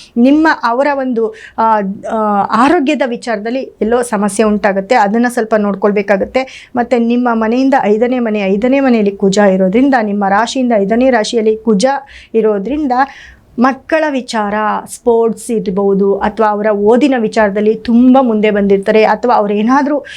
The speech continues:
ಈ ಮಿಲಿಟರಿಯಲ್ಲಿ ಅಥವಾ ಎಲ್ಲಾದ್ರೂ ಕೆಲ್ಸಕ್ಕೆ ಅಪ್ಲೈ ಮಾಡಿದ್ರೆ ಖಂಡಿತವಾಗ್ಲೂ ಅವ್ರಿಗೆ ಕೆಲ್ಸ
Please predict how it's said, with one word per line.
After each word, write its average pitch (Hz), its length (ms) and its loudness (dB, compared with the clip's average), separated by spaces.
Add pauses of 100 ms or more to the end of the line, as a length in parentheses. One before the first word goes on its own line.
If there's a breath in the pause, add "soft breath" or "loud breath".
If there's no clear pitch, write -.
(140 loud breath)
ಈ 233 80 2
ಮಿಲಿಟರಿಯಲ್ಲಿ 233 760 2
ಅಥವಾ 214 360 0
ಎಲ್ಲಾದ್ರೂ 240 420 -2
ಕೆಲ್ಸಕ್ಕೆ 233 520 -4
ಅಪ್ಲೈ 233 260 -2
ಮಾಡಿದ್ರೆ 208 360 -4
ಖಂಡಿತವಾಗ್ಲೂ 220 640 0
ಅವ್ರಿಗೆ 214 220 0
ಕೆಲ್ಸ 202 300 0